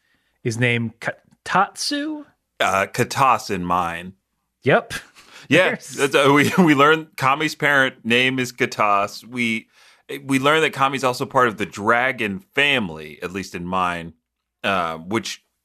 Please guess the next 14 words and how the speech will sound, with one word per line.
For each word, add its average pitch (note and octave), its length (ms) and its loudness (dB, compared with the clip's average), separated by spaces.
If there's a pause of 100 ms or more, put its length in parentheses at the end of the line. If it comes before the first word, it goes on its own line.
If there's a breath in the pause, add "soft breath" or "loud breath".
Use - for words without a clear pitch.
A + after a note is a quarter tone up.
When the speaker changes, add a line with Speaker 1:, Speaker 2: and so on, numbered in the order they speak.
Speaker 2:
makes A#2+ 520 -4
him G#2+ 500 0 (680)
mo-, A#2+ 360 -10
I, A2+ 200 0
I A2 80 0
guess, A#2 300 -2
more A#2 160 2
powerful B2+ 540 2
than C3+ 160 -2
other C3+ 200 0
Nameks C#3+ 480 -4
because G#2+ 300 -2
he G#2 80 -2
can G#2+ 560 -2